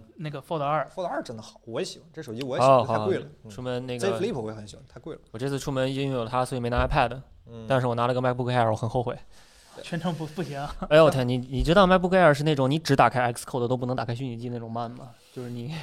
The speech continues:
Speaker 3: 写，写代码的时候，代码，
Speaker 2: <laughs>
Speaker 3: 代码提示都出不来。我就是为了要写代码，所以我带的它。
Speaker 2: 然后大概今天的直播就是这样了，然后
Speaker 1: 给，给，
Speaker 3: 对，其实
Speaker 1: 给下周那个
Speaker 3: 没必要都堆到
Speaker 1: Friday 不做一个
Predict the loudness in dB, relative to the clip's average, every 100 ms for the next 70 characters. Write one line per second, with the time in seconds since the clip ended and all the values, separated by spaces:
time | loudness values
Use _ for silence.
0 | -10 -6 -4 0 6 8 8 8 10 10
1 | 10 4 6 8 6 2 2 4 2 0
2 | 0 -2 -4 -10 -20 -20 -4 2 6 8
3 | 8 10 10 8 4 4 4 -2 -4 -4
4 | -4 -6 -8 -10 -10 -4 -4 -2 -2 0
5 | 2 4 2 -2 -4 -4 -4 -2 -2 -2
6 | -2 0 0 -2 -4 -10 -10 -6 -4 -6
7 | -8 -20 _ _ -20 _ _ _ _ _
8 | -20 -20 -20 -18 -16 -16 -8 -8 -8 -6
9 | -4 -2 -2 -6 -8 -8 -8 -6 -8 -8
10 | -6 0 4 4 2 2 4 4 4 -4
11 | -8 -4 -2 -2 -4 -4 -6